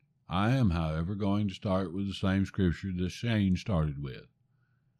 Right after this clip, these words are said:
Titus chapter three, verse ten, which reads, "As for a person who stirs up division, after warning him once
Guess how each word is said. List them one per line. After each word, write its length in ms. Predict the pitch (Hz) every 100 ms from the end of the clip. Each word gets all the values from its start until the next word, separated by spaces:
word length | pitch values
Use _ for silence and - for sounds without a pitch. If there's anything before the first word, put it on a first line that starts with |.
| _ _
Titus 460 | 90 82 87 107
chapter 380 | - 80 82 -
three, 320 | 101 98 101
verse 320 | 98 104 104 -
ten, 400 | 143 120 76 - 78
which 220 | 87 -
reads, 480 | 127 90 64 - - _ _ _ _ _ _ _ _
"As 240 | 110 151
for 220 | - 156 151
a 60 |
person 480 | - 117 107 - 107
who 160 | 98 101
stirs 480 | - 117 113 98
up 180 | 107 87
division, 540 | 80 87 101 78 60 - _ _ _ _ _ _ _
after 360 | - 90 92 90
warning 400 | 87 101 101 95
him 260 | 92 85
once 480 | 85 104 127 107 -